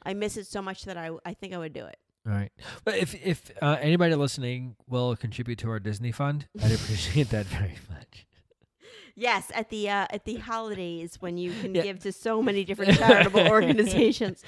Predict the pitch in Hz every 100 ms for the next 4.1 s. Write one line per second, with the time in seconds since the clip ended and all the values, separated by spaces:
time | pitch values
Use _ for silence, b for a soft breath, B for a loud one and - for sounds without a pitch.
0 | B B B 202 190 220 208 226 226 190
1 | - 185 165 160 135 135 143 127 135 135
2 | - 175 202 247 214 208 208 196 180 -
3 | - 151 _ - 175 165 - 190 - -
4 | 123